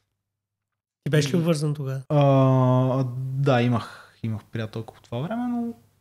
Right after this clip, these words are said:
Speaker 2: нали, нямах деца и така нататък, докато Петър и Борис имаха.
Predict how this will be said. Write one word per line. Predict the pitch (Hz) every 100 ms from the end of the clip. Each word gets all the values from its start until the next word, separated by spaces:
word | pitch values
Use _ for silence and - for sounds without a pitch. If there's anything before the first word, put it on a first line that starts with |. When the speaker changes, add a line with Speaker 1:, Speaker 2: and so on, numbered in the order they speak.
| _ -
Speaker 2:
нали, | 202 202 196
нямах | 196 190 185 180 180 147
деца | 113 110 - 110
и | 110 101
така | - 117
нататък, | 107 165 - - 160
докато | 147 135 - 131
Петър | - 127 120
и | 113
Борис | 113 110
имаха. | 127 104 - 127